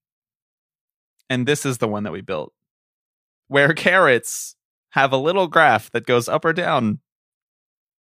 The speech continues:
Carrots. And those carrots,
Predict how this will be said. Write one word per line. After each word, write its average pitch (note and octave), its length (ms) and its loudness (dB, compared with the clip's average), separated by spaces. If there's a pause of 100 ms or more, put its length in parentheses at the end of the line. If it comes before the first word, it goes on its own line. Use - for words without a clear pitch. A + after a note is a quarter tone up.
(240)
Carrots. F#3 600 0 (1080)
And D#3+ 160 4
those G#3+ 220 4
carrots, G3+ 640 0